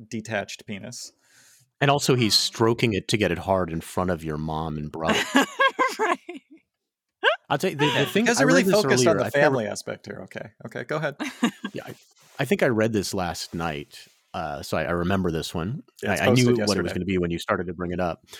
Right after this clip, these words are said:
Speaker 1: Mm-hmm.
Speaker 2: Yeah, and the thing that, the thing that
Speaker 1: <laughs>
Speaker 2: actually caught my eye was, um, there was something about, there was something, uh, yeah, uh, uh, for me, like, the thing that, that psychologically caught my eye was something about, like, how the woman was viewing the man's penis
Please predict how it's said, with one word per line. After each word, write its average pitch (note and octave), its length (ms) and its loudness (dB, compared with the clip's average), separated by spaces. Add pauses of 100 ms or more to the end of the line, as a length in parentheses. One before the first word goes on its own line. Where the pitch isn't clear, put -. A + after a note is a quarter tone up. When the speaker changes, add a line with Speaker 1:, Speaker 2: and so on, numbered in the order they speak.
(160)
Speaker 1:
Mm-hmm. A2 160 -8
Speaker 2:
Yeah, A2 220 4
and B2+ 180 -2 (220)
the C3+ 200 -2
thing - 260 0
that, F4 140 0 (240)
the C3+ 60 -4
thing C#4 140 2
that E4 100 4
Speaker 1:
<laughs> B3 60 2
Speaker 2:
actually A#2 220 0 (120)
caught B2+ 300 0
my B2 220 2
eye F#2 220 2
was, F#2+ 360 0
um, F#2+ 320 -2 (300)
there E3 80 2
was E3 160 -2
something E4 320 0
about, C3 540 0 (1080)
there D3+ 80 0
was D3+ 100 0
something, - 340 0
uh, A2+ 60 -6 (140)
yeah, A#2 200 -2
uh, A2 360 -2
uh, - 20 -6 (380)
for - 160 0
me, E3+ 220 6
like, A#2+ 160 2
the B2 80 0
thing C#3+ 160 2
that, G#2+ 160 -4
that D#2+ 240 -14
psychologically F#2+ 720 2
caught F#2+ 220 -2
my F2+ 120 -2
eye C#3+ 140 0
was F2 160 -6
something F3 320 0
about, G#2 220 2
like, F#2 140 -2
how A2+ 180 -2
the G2+ 100 0
woman C3+ 520 0 (1160)
was G2+ 180 2
viewing B2+ 640 2
the B2 60 4
man's F#2 340 2
penis G#2 540 0